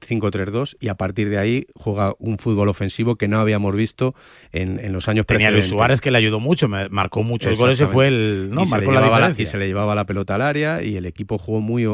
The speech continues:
Speaker 1: muy arriba. Sin embargo, este año yo entiendo que va a ser un poco parecido. Tendrá sus, sus momentos de buen fútbol, donde los mejores destaquen,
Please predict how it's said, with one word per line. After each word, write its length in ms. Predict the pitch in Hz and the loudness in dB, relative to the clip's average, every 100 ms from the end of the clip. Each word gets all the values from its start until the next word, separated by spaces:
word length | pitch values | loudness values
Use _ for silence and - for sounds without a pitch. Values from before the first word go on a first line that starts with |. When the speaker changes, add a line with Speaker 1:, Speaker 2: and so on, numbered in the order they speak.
| - | -2
Speaker 1:
muy 180 | 117 | -2
arriba. 340 | 104 90 92 90 _ - _ | -2 -4 -6 -10 _ -20 _
Sin 180 | - 98 | -12 -8
embargo, 480 | 101 104 107 123 - - | -4 -2 0 -2 -4 -10
este 320 | 101 - 101 | -12 -6 -4
año 200 | 104 110 | -2 -2
yo 160 | 107 | 0
entiendo 420 | 107 98 123 139 156 | -2 0 0 0 0
que 80 | |
va 80 | 113 | -2
a 40 | 110 | -2
ser 120 | 135 | -2
un 80 | 127 | -2
poco 220 | 104 95 | -4 -4
parecido. 680 | 82 82 - 139 101 - - | -4 -4 -4 -2 -4 -10 -14
Tendrá 300 | - 92 98 | -8 -2 0
sus, 280 | 104 113 101 - | 0 -2 -6 -8
sus 160 | - 110 | -6 -2
momentos 560 | 101 113 120 110 95 - - - | 0 0 0 0 -4 -8 -20 -10
de 80 | 85 | -4
buen 180 | 101 110 | 0 0
fútbol, 440 | - 143 151 202 - _ _ _ | 0 0 0 -2 -6 _ _ _
donde 300 | - 95 95 | -6 -4 -2
los 120 | 90 | -2
mejores 400 | 87 85 110 110 | -4 -2 0 0
destaquen, 540 | 98 98 139 135 160 | 0 0 0 0 -2